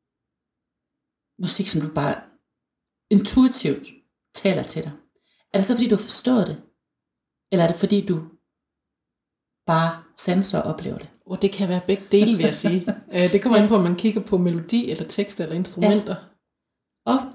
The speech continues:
Speaker 1: ofte oplever jeg i hvert fald, at, at hvor, altså, altså, de spørgsmål, som man stiller til, til kunst,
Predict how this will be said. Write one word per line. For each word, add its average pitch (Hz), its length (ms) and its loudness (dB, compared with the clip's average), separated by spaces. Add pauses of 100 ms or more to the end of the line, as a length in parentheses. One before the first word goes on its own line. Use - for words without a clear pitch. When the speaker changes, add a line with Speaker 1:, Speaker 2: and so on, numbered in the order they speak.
Speaker 1:
ofte 247 400 2
oplever 208 360 2
jeg 190 140 2
i - 20 0
hvert 196 200 -2
fald, 202 300 0
at, 160 220 -2 (520)
at 175 160 -2
hvor, 175 240 2
altså, 165 340 2 (200)
altså, 160 280 0 (720)
de 214 60 0
spørgsmål, 226 480 4
som 165 160 0
man 156 100 2
stiller 208 300 2
til, 151 440 0
til - 140 -4
kunst, - 460 2